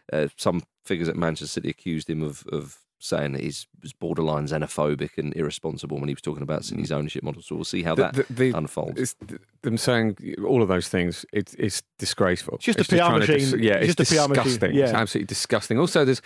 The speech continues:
Speaker 3: this has been widely reported that, like, essentially, and it, it's interesting because it's been, uh, reported as being anonymous,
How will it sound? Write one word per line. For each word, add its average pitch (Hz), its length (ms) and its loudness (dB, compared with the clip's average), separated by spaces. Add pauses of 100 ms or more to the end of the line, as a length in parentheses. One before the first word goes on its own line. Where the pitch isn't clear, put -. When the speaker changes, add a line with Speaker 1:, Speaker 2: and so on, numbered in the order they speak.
(240)
Speaker 3:
this 202 140 4
has 214 80 0
been 202 140 4
widely 151 260 4
reported 107 580 0
that, - 200 -2
like, - 320 -4 (120)
essentially, 104 640 -2 (440)
and 135 100 2
it, - 320 2
it's 156 180 0
interesting 160 480 2
because 104 240 0
it's 120 120 2
been, 143 160 2
uh, 120 80 2 (160)
reported 131 580 2
as 107 100 4
being 107 300 4
anonymous, 107 680 2